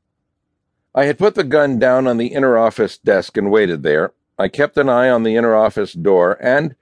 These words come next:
the door to the hallway. Somewhere in the background, I swear I could hear some women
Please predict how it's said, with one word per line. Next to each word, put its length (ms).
the 100
door 460
to 80
the 140
hallway. 560
Somewhere 600
in 220
the 80
background, 720
I 140
swear 640
I 140
could 220
hear 280
some 500
women 480